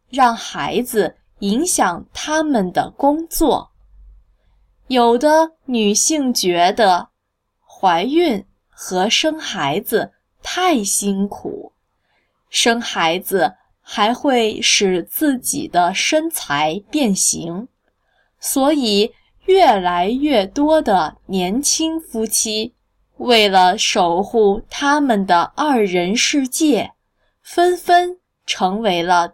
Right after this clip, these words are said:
丁克一族。丁克一族的流行，也标志着女性地位的提高，特别是在城市中，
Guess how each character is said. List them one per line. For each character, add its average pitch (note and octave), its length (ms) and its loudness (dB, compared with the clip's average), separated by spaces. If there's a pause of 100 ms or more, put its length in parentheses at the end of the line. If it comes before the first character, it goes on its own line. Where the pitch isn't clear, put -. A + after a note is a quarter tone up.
(140)
丁 C#4+ 320 -2
克 B3+ 400 0
一 F#3+ 240 -4
族。 D#3+ 480 -8 (1700)
丁 A#3+ 280 2
克 G#3+ 460 2
一 A3+ 220 -2
族 F#3 360 -6
的 G#3+ 200 0
流 F3 280 0
行， F3 540 -2 (600)
也 A3+ 340 2
标 E4 340 2
志 F4 260 2
着 D#3 380 0 (240)
女 F#3+ 320 -2
性 C4 540 -2
地 F4 260 2
位 E3+ 260 0
的 - 220 -4
提 D#3+ 340 -6
高， F#3+ 400 0 (1040)
特 F#4 240 4
别 G#3+ 480 0 (140)
是 G#3+ 340 -2
在 F#3+ 340 0
城 E3 400 -8
市 B3 400 0
中， E3+ 360 -4